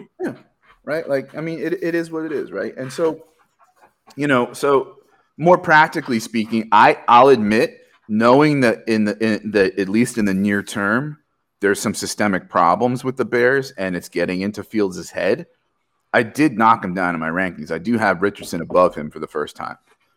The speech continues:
right? Like, you know, because what's happening with Richardson is what you wanna see a coach do with Richardson. So I think there's buy opportunities for Fields or, like, or, you know,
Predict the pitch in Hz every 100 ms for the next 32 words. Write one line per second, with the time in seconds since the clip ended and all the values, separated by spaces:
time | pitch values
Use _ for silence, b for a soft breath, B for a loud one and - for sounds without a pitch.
0 | _ 82 82 76 87 - - 90 78 -
1 | - 90 104 90 - - 92 87 - 110
2 | 110 98 90 85 76 80 - 147 110 -
3 | 82 76 - _ 92 95 90 104 87 98
4 | 104 82 - 139 98 78 - 87 76 -
5 | 123 110 80 - _ _ _ _ - 85
6 | 73 107 - - 78 - 85 85 143 185
7 | 123 87 76 85 82 80 82 - 82 76
8 | 78 - 80 - 85 76 - 87 95 90
9 | 90 85 - _ B B B B - 135
10 | 143 135 127 - - _ _ _ _ _
11 | 117 107 87 87